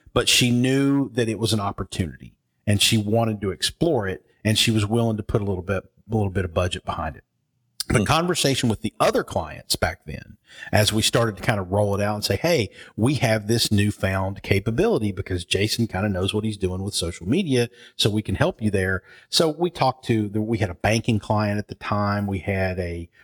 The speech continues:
Speaker 1: retail chain of suntan stores at the time. There were lots of, of clients within the, the, the brand, the, the agency, you know, portfolio, and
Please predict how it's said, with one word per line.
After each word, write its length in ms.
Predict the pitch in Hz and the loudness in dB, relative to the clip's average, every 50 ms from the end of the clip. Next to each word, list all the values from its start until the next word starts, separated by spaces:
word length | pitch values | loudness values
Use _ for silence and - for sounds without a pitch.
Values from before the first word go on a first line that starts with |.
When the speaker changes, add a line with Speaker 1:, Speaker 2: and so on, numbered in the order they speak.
| _ - - | _ -4 0
Speaker 1:
retail 480 | 98 110 110 104 - - 107 101 98 | 2 2 2 2 2 0 2 2 0
chain 440 | - - - 104 101 101 101 101 95 | 0 0 0 2 2 2 2 2 0
of 100 | 90 82 | -2 -2
suntan 680 | - - - 98 98 104 107 - - 107 98 101 98 - | 0 0 2 2 2 2 0 0 0 0 2 0 0 -2
stores 460 | - - 110 101 101 98 98 95 101 | -2 -2 0 0 0 -2 -2 -4 -6
at 100 | 98 - | -8 -8
the 80 | 98 | -10
time. 560 | - - - 98 98 98 98 98 98 98 98 - _ _ - - _ - | -12 -6 -4 -2 -2 -2 -2 -2 -2 -2 -4 -6 _ _ -20 -20 _ -2
There 120 | 113 110 | 0 2
were 140 | 107 107 107 | 2 2 0
lots 360 | 107 120 139 135 123 - - | 0 0 0 0 0 0 0
of, 220 | 123 104 95 - - | 0 -2 -2 -6 -6
of 220 | - 101 98 - | -4 -4 -4 -2
clients 480 | - - - - 113 107 98 98 - - | -2 0 2 2 2 0 -2 -4 -4 -4
within 320 | 104 - - 107 101 101 | -2 0 0 2 2 2
the, 120 | 95 92 - _ _ - | 0 -2 -6 _ _ -6
the, 280 | 107 104 95 95 95 - 98 | -2 -2 -2 -2 -4 -6 -8
the 100 | 98 92 | -8 -6
brand, 440 | 87 - 101 107 110 - 107 101 | -4 -2 -2 -2 -2 -4 -8 -8
the, 160 | 95 95 98 95 | -6 -6 -6 -4
the 200 | 92 107 107 110 | 0 2 2 2
agency, 560 | 110 113 95 98 - - - 98 92 90 - _ _ | 2 0 -2 -4 -6 -4 -4 -4 -4 -6 -10 _ _
you 100 | - 98 | -4 -4
know, 60 | 90 | -4
portfolio, 880 | 90 - - 113 110 - - - 151 190 170 117 101 98 95 95 95 98 _ _ _ - - - - - - - | -4 -6 -4 -4 -4 -2 0 0 0 0 0 -2 -2 -2 -2 -2 -4 -4 _ _ _ -20 -20 -20 -20 -12 -4 0
and 400 | 131 127 123 120 120 117 117 113 | 2 4 4 4 4 2 0 -2